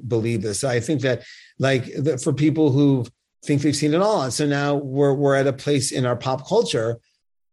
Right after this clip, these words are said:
believe it or not, unbelievably, where there's so many movies and T V shows and games that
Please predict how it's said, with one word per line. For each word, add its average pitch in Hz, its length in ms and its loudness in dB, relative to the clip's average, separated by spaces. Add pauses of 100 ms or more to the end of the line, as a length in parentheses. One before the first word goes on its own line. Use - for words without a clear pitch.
(260)
believe 139 360 4
it 151 80 2
or 139 100 2
not, 123 240 -2
unbelievably, 151 960 2
where 131 180 0
there's 131 240 0
so 175 540 -2
many 156 380 2
movies 135 360 2
and 120 100 -2
T 127 120 -2
V 120 120 -2
shows 117 360 0
and 110 120 -2
games 104 520 -4 (600)
that 110 460 0